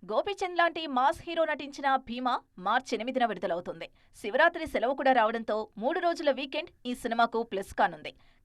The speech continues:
కన్నడ దర్శకుడు హర్ష తెరకెక్కించిన భీమాపై అంచనాలు బాగానే ఉన్నాయి.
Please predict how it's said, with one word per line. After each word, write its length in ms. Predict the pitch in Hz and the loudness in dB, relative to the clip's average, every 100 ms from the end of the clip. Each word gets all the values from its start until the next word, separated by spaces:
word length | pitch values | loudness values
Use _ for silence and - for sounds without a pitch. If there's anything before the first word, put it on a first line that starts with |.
| - | 2
కన్నడ 260 | 370 415 | 6 6
దర్శకుడు 560 | 403 349 - 339 311 339 - 320 | 6 4 4 0 2 0 0 0
హర్ష 180 | 320 339 | 0 0
తెరకెక్కించిన 600 | 285 277 285 285 262 254 | -2 -4 -6 -8 -6 -4
భీమాపై 540 | 233 247 254 254 240 262 - | -2 0 0 2 0 -2 -4
అంచనాలు 460 | 208 226 254 240 | -4 -2 2 2
బాగానే 420 | 214 180 180 202 196 | 2 0 0 -2 -4
ఉన్నాయి. 260 | 165 180 | -4 -6